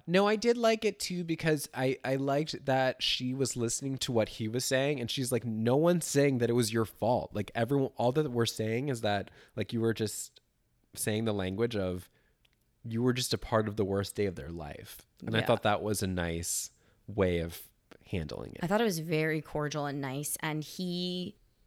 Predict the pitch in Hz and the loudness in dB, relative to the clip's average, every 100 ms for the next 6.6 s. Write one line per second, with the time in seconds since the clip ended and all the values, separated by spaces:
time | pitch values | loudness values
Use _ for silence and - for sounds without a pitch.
0 | _ _ _ - 226 339 330 285 240 208 | _ _ _ -2 0 2 0 -2 -2 -2
1 | - 165 - _ _ 294 - 180 - 73 | 0 0 -2 _ _ -4 0 0 0 -6
2 | 104 - _ _ _ _ _ _ _ _ | -8 -14 _ _ _ _ _ _ _ _
3 | _ _ _ 262 254 359 466 403 381 262 | _ _ _ 0 2 4 4 4 2 2
4 | 233 196 202 - 202 185 - 185 160 175 | 2 4 2 0 -2 -2 -4 -4 0 2
5 | 175 - 156 151 160 160 151 151 143 147 | 2 0 -2 -2 -2 -4 -2 -2 -2 -4
6 | 143 135 160 - - | -2 -2 -2 -2 -6